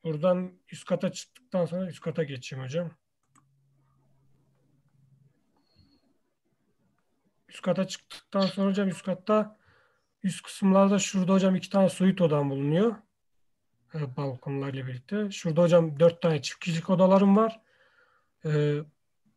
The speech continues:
hemen şeyin karşısında hocam, merdivenin karşısında, e,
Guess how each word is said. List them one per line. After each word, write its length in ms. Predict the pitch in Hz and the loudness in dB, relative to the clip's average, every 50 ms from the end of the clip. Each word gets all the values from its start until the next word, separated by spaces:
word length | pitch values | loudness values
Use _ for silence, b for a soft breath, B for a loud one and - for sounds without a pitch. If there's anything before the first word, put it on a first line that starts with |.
| _ _ _ _ _ _ _ _ _ _ _ - | _ _ _ _ _ _ _ _ _ _ _ -4
hemen 380 | 185 165 165 180 185 180 185 | 0 2 4 4 4 2 0
şeyin 380 | 180 - - - 170 170 175 170 | -4 -6 -2 0 2 2 2 4
karşısında 420 | 170 175 175 170 - - 208 202 | 4 2 2 2 0 2 2 4
hocam, 200 | 202 196 220 202 | 6 6 6 6
merdivenin 400 | 180 175 180 170 170 180 180 175 | 6 6 4 4 4 4 2 2
karşısında, 720 | 175 175 175 165 - 185 190 190 220 226 226 220 214 | 2 0 -2 -2 -2 0 0 2 2 0 -2 -4 -4
e, 20 | 180 | -4